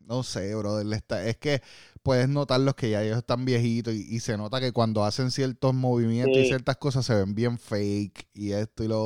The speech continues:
Speaker 1: otro, son
Speaker 2: Pero
Speaker 1: como que
Speaker 2: esa, esa, esa, esa película, esa película le metieron un efecto a ellos bien cabrón.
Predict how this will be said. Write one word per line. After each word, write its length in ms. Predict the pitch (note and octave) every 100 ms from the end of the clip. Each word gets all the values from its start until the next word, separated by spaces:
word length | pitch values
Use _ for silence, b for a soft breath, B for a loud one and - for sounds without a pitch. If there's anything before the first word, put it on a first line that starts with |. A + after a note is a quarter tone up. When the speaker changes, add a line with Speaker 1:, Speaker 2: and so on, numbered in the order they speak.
| A2
Speaker 1:
otro, 220 | A2 G#2+
son 120 | C3
Speaker 2:
Pero 120 | C#3
Speaker 1:
como 100 | C#3+
que 60 | C#3
Speaker 2:
esa, 300 | F3+ E3+ D#3
esa, 240 | C3+ C3+ D#3 -
esa, 220 | C3+ C#3+ B2+ B2+
esa 160 | - C3+
película, 540 | C#3+ D3+ D3+ D3 C#3+ B2+ B2+
esa 220 | A#2+ A#2 B2
película 380 | C3 B2+ C3 D3
le 100 | C3+
metieron 400 | B2+ G#2+ G#2+ B2+
un 120 | A#2+
efecto 400 | - A2+ - -
a 140 | A2+ G#2
ellos 200 | A2 B2
bien 140 | G#2+ G#2
cabrón. 340 | A2 G#2 G#2